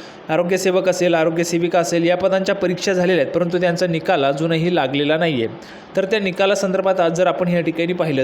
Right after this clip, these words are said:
तर अतिशय महत्त्वाची अपडेट, अ, या ठिकाणी आपल्याला पाहायला मिळते, ती म्हणजे अशी की निकाल लावले गेले पाहिजेत. तुम्हाला काय वाटते,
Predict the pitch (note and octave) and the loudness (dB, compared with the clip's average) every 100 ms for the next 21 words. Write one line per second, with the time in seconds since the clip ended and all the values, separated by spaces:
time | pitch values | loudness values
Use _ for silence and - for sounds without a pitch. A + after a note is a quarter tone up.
0 | C3+ D#3+ E3 F3 F3+ D#3 D3+ D#3+ D#3+ D#3+ | 0 0 -2 -2 -2 -2 -4 -2 -2 -2
1 | E3 C#3 F3 F3 - - - - - C#3+ | -4 -2 -4 -4 -8 -16 -18 -20 -8 -2
2 | D3+ D3+ D#3 E3+ F3 F3 D#3+ E3 E3+ E3+ | 0 0 0 -2 -2 -2 0 0 0 0
3 | E3 F3 E3+ F#3 G3 F#3+ F3+ F3 F#3+ F#3 | 0 0 0 0 0 -2 0 -2 -2 -2
4 | D#3+ D3+ F#3+ F3 D#3+ E3+ F3+ F3 E3 C3+ | -4 -2 0 2 2 0 0 0 0 0
5 | C3+ C3 E3 F3+ A3 G3+ F#3 E3 E3+ F3 | -2 -2 -2 0 0 0 0 0 0 -2